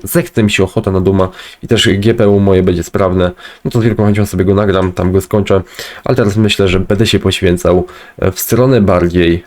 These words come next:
Far Cry'a trzy. Tak więc dziękuję wam wszystkim jeszcze raz za oglądanie, e, i widzimy się w kolejnym filmie. Ja, ja nie wiem kiedy.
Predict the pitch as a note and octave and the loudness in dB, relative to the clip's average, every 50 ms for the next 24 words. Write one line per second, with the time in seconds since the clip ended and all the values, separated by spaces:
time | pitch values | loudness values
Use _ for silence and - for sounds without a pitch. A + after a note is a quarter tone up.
0 | _ _ - - A#2 G#2 G2+ - - E2 E2 - E2 - - - - G2 C2+ B1 | _ _ -4 -2 -2 -2 -2 -4 -4 -2 -2 -2 -2 -2 -2 0 0 0 0 -2
1 | - - - - C3 B2 C3+ B2+ - - A#2+ C#3+ D3+ C#3 D3 C3+ B2+ B2 - A#2 | -6 -14 -8 -4 -2 0 0 -2 -2 -2 0 0 0 2 2 2 2 2 0 -2
2 | A#2 A#2+ - A2+ G#2 G#2+ B2+ A#2 A#2+ - G#2+ G#2+ G2 G2+ F#2 F2 F#2+ F#2 F2 F2 | -2 0 2 2 4 4 2 2 0 0 0 0 0 0 -2 0 0 0 0 0
3 | E2+ D#2 - - - - - - - - - - - D3+ C#3 C3 A#2 A#2 G#2+ - | 0 -2 -4 -10 -20 -20 -20 -20 -12 -4 -4 -2 0 2 0 2 2 2 2 2
4 | - F2+ F2+ F2+ - - - B2+ A2 G2+ G2 F#2+ - F#2+ F2+ F2+ F2 E2+ F2 E2+ | 0 0 0 -2 -2 0 0 2 2 2 0 0 2 2 2 2 2 0 0 -4
5 | - _ - - B2 - - - B3 - - - - _ - - - - - - | -8 _ -20 -20 -20 -20 -16 -10 -6 -6 -6 -6 -8 _ -8 -4 -2 0 0 0
6 | D#3 C#3 A2+ G#2 - G#2+ F#2 F2 E2+ D#2+ D#2+ | 2 2 0 0 0 0 0 2 0 -2 -2